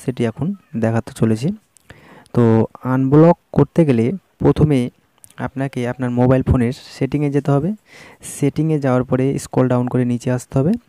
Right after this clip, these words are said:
নিচে আসার পরে এখানে দেখতে পাচ্ছেন একটা option নিচে system অ্যাপ, সেই অপশনটিতে আপনাদেরকে click করতে হবে system অ্যাপসে। এরপরে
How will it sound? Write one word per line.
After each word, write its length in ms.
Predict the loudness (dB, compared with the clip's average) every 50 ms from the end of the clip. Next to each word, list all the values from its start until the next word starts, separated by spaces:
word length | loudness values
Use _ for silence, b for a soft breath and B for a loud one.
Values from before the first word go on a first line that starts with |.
| _ _ _ _ _ _ -6
নিচে 280 | -4 -4 -4 -4 -4
আসার 240 | -6 -4 -4 -6 -4
পরে 160 | -2 -2 -2
এখানে 220 | -2 -2 -2 -2 -2
দেখতে 320 | -4 -6 -8 _ _ -4 -4
পাচ্ছেন 280 | -4 -4 -4 -6 -6
একটা 260 | -6 -6 _ -6 -6 -4 -4 -6 -8 -10
option 240 | -10 -8 -6 -4 -4
নিচে 300 | -2 -2 -4 -4 -4 -6 -6 -6 -8 B B B B B B B -12
system 400 | -12 -12 -8 -4 -2 -2 -2 -2 -2
অ্যাপ, 180 | -2 -2 -4 -4 _ _ _ b b b b -10 -4
সেই 140 | 0 0
অপশনটিতে 600 | 0 0 0 -4 -6 -6 -6 -6 -8 -6 -6 -6 -6
আপনাদেরকে 360 | -6 -6 -6 -6 -6 -6 -8 -8 -8
click 180 | -8 -8 -8 -6
করতে 140 | -6 -6 -4 -2
হবে 120 | -2 -2
system 440 | -2 -4 -6 -8 -6 -4 -4 -4 -4 -4
অ্যাপসে। 340 | -4 -4 -4 -4 -4 -4 -4 -4 -4 -4 -4 -4
এরপরে 300 | -2 0 0 2 2